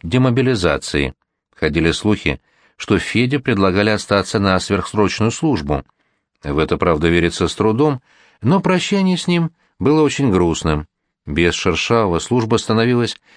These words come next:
какой-то очень пресной. Не померкла эмоциональность повествований бывшего матроса и на гражданке.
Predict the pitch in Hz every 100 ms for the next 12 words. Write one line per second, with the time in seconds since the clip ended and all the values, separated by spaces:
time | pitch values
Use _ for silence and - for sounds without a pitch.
0 | _ - 123 127 113 113 - 117 104 117
1 | 98 87 73 - 76 69 - _ _ _
2 | _ _ _ _ _ _ _ _ _ _
3 | _ - 95 127 147 147 160 160 - 104
4 | 87 _ _ _ _ - 104 113 107 123
5 | 120 123 117 98 90 - 104 101 - 110
6 | 104 98 90 98 - 107 104 107 143 139
7 | - 131 - 117 120 117 117 87 80 73
8 | 69 73